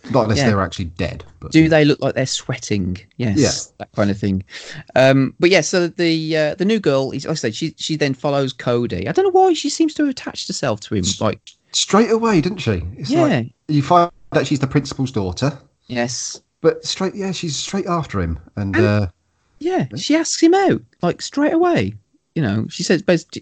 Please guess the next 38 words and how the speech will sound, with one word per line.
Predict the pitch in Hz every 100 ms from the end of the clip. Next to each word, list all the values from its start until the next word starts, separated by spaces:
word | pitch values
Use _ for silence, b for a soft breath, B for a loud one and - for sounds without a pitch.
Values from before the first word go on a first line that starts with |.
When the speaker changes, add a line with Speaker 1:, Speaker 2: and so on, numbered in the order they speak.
| -
Speaker 2:
do |
you | 214
wanna | 202
do | 175 190
something | 196 214 196 202 202 196 196
sometime?" | - 196 196 202 202 202 214 -
And, | - 110 135 147 B B B B
you | 151
know, | 127
she's | - 214
desperate. | - 269 - - 220
She's | 262
just | - -
basically | 302 277 117
asking | 110 - 147
for |
his | 143
cock. | - - 151 - -
This, | 135 127
this | - 147
Speaker 1:
Yeah. | 110 71 _ _ _ _ -
Speaker 2:
kind | - 147
of | 127 -
the | 135
way | 135
it | 107
comes | 123 113
across. | - 120 87 - - B B B B B _ -
Speaker 1:
She's |
Speaker 2:
Um, | 117 117 113 110
Speaker 1:
not |
the | 104 98 -
brightest | 92 90 90 - 87 -
spark, | - 101 95 95 -
is | 92
she, | - 98
overall, | 98 95 95 98
though? | 98 98 95